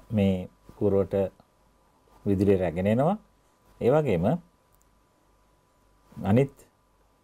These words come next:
අ, සම්බන්ධතාවයක් ගෙනල්ලා තියෙනවා අට සහ නවය පින් වලින්. අපි බලමු, අපි බලමු අට සහ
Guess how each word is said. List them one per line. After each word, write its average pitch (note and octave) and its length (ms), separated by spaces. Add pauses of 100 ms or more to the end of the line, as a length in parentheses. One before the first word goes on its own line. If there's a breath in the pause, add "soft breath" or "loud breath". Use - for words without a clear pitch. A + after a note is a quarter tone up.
(480)
අ, - 140 (400)
සම්බන්ධතාවයක් A2 800
ගෙනල්ලා G2 300
තියෙනවා G2 420 (880)
අට F2+ 200
සහ B2+ 180 (240)
නවය B2 360 (720)
පින් A3 160
වලින්. C#3+ 280 (1200)
අපි A#2 140
බලමු, C3 380 (1500)
අපි A2+ 120
බලමු A#2+ 320
අට G2+ 160
සහ - 120